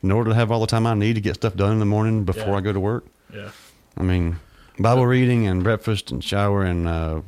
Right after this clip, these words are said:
Speaker 1: working on music and that kind of stuff, you, three to four hours before work is <laughs> necessary.
Speaker 2: Well, you gotta make time at some point.
Speaker 1: Yeah.
Speaker 2: I mean, you have to
Speaker 1: Yeah.
Speaker 2: force time just like almost anything now, 'cause, like, for you,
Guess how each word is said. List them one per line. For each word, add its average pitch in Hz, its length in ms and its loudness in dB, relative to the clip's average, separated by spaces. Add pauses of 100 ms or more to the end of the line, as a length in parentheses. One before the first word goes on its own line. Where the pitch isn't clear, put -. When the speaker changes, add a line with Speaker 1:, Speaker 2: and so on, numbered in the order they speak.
(220)
Speaker 1:
working 95 240 0
on 95 160 2
music 101 540 0
and 80 400 -6 (440)
that 92 140 -4
kind 101 140 -2
of 87 60 -4
stuff, - 280 -6
you, 85 100 -6 (840)
three 120 140 0
to 107 80 0
four 95 260 0
hours 87 340 -2
before 85 360 -2
work 92 280 0
is 87 160 -2
<laughs> 113 180 2
necessary. 135 600 0 (240)
Speaker 2:
Well, 131 80 -4
you 127 80 -4
gotta 139 200 0
make 113 180 -8
time 117 280 -8
at - 100 -14
some 123 200 -8
point. 98 300 -14 (400)
Speaker 1:
Yeah. 85 260 0 (160)
Speaker 2:
I - 20 -14
mean, 110 160 -10
you 110 140 -10
have 120 220 -6
to 95 180 -18
Speaker 1:
Yeah. 87 120 2
Speaker 2:
force 120 520 -6
time 123 380 -8
just 110 200 -12
like 110 200 -10
almost 117 340 -10
anything 117 340 -10
now, 117 220 -8
'cause, 107 380 -14 (560)
like, 117 140 -10
for 117 100 -12
you, 139 420 0